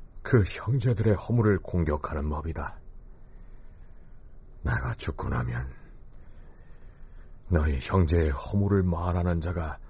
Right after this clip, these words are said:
반드시 많을 것이니 너희들은 모름지게 내 말을 잊지 말고 항상 서로를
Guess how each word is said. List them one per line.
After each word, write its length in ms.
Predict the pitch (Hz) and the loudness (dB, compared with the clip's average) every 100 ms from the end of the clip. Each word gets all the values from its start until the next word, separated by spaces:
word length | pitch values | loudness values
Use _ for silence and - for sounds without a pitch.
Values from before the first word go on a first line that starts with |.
| - - - - - - | -18 -18 -18 -18 -16 -12
반드시 560 | - 82 85 117 - 135 | -6 -2 0 0 0 0
많을 420 | 82 80 82 85 | 2 2 2 0
것이니 400 | - 87 85 73 64 - - - - - - - - - - - - - - - - - - - - 78 | 0 -2 -2 -4 -8 -12 -16 -18 -18 -16 -18 -16 -18 -16 -18 -16 -16 -16 -16 -18 -16 -16 -16 -16 -8 -2
너희들은 680 | 76 73 85 80 78 69 - - - - - - - - - - - - | 0 4 4 4 2 0 -6 -18 -18 -18 -18 -18 -18 -20 -20 -18 -16 -2
모름지게 680 | 82 87 80 80 76 78 73 | 2 4 4 4 2 2 2
내 260 | 69 85 | 4 4
말을 500 | 78 76 82 82 78 | 4 4 4 4 2
잊지 320 | 80 90 - 95 | 2 0 0 0
말고 420 | 85 85 76 - - - - - - - - - - - - - - - - - - - - - | 0 -2 -8 -12 -14 -14 -16 -16 -18 -16 -16 -16 -18 -18 -18 -16 -14 -14 -14 -14 -14 -16 -16 -10
항상 760 | - 85 71 - 64 64 69 - | -4 0 0 0 0 0 -2 -2
서로를 600 | - - 87 85 85 | -4 0 0 2 0